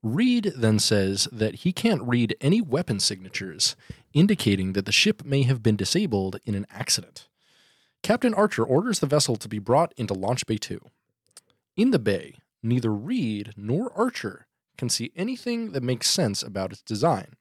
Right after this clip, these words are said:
but T'Pol finds a hatch that's fused shut. Using their weapons, they open the hatch, where an Archer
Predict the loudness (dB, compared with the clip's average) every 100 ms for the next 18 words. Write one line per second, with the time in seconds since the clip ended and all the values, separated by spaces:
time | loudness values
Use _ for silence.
0 | _ _ _ _ -4 -2 -4 -4 -2 0
1 | 0 -2 -4 -4 -2 -2 -2 -6 -12 -14
2 | -16 -16 -12 -10 -8 -4 0 0 -2 _
3 | _ _ _ _ _ _ _ _ _ _
4 | _ _ _ -8 -6 -6 -4 0 0 0
5 | -6 -2 -2 -2 -6 -6 -2 0 0 -2
6 | -4 -10 -14 -16 -16 -16 _ _ _ _
7 | _ -4 2 4 4 0 -2 -2 0 -4
8 | -6 -10